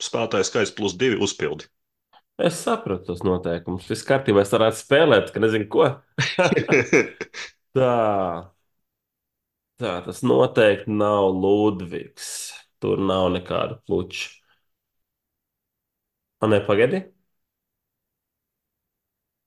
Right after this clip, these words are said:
Speaker 2: Nē, Ludvigā visu laiku tur taču nāk. Tur mainās. Bet, nu, labi, es nezinu, es teikšu, Karalis Ludvigs trakais.
Speaker 1: Castles of Mad King Ludwig,
Speaker 2: Jā,
Speaker 1: vai
Speaker 2: jā,
Speaker 1: ne?
Speaker 2: jā, jā.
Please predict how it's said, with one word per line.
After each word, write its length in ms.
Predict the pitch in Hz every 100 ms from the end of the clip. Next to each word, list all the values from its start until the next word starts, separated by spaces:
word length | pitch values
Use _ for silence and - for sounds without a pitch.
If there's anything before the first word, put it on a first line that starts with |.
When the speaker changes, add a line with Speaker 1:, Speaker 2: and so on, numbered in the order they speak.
| _ _ _ -
Speaker 2:
Nē, 140 | 107 95
Ludvigā 440 | 107 143 131 104 104
visu 240 | 104 -
laiku 260 | 107 101 -
tur 100 | -
taču 240 | - 87
nāk. 320 | 90 90 90 - _ _ _ _ _ -
Tur 100 | 92
mainās. 480 | 92 98 98 95 -
Bet, 220 | 202 180
nu, 60 | 135
labi, 120 | 98
es 80 | -
nezinu, 240 | 107 101
es 80 | 101
teikšu, 260 | 135 - -
Karalis 420 | - 123 107 87 -
Ludvigs 320 | 104 87 -
trakais. 460 | 95 - 85 85 - -
Speaker 1:
Castles 480 | - 117 110 101 98
of 100 | 98
Mad 220 | 107 98
King 200 | - 95
Ludwig, 360 | 95 101 85 95
Speaker 2:
Jā, 160 | 110
Speaker 1:
vai 80 | 101
Speaker 2:
jā, 120 | 101
Speaker 1:
ne? 120 | 92 95
Speaker 2:
jā, 120 | 90
jā. 160 | 90